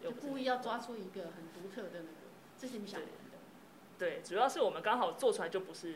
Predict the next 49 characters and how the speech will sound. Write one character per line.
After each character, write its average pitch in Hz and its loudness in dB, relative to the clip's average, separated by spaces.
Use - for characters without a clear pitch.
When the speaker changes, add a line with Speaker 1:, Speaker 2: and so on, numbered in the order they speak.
Speaker 2:
那 160 -10
个 151 -8
样 - -8
子。 - -14
Speaker 1:
嗯 185 -10
哼。 180 -12
Speaker 2:
对。 - -8
Speaker 1:
你 220 -8
自 320 -8
己 214 -4
本 196 -6
身 220 -6
很 196 -4
喜 196 -8
欢 170 -8
电 170 -6
子 - -14
的 - -16
东 - -18
西 - -18
吗？ - -16
Speaker 2:
我 170 -2
其 180 -4
实 185 4
还 151 -4
好 113 -6
欸， - -8
我 170 -2
没 170 -2
有 190 8
特 226 0
别 151 -2
focus 185 2
说 170 -2
喜 - -10
欢 170 -4
什 170 -10
么 - -16
或 170 -2
不 170 -8
喜 - -10
欢 151 -8
什 - -12
么。 - -16
对， 139 -6
其 320 0
实 240 6
我， 220 2
Speaker 1:
嗯。 - -4